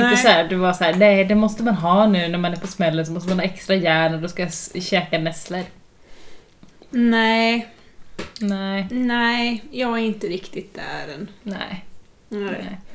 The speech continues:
Speaker 2: Bunkrar du hallonblad?
Speaker 1: Jag funderar på det.
Speaker 2: <laughs> För det är en sån grej man har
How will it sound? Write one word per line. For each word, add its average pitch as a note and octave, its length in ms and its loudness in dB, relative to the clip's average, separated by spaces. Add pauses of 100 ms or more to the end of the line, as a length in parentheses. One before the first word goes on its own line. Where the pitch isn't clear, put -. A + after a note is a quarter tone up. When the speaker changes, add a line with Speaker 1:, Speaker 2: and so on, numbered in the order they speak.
(280)
Speaker 2:
Bunkrar G3+ 600 2
du G3 60 4
hallonblad? F#3+ 920 0 (440)
Speaker 1:
Jag A3+ 120 -4
funderar A#3+ 960 6
på C#4+ 140 8 (120)
det. E4 760 0 (520)
Speaker 2:
<laughs> - 20 -
För - 180 -2
det B3+ 80 6
är C4+ 100 6
en C4 60 4
sån A3 180 6
grej F#3+ 140 4
man E3+ 160 2
har F3+ 60 6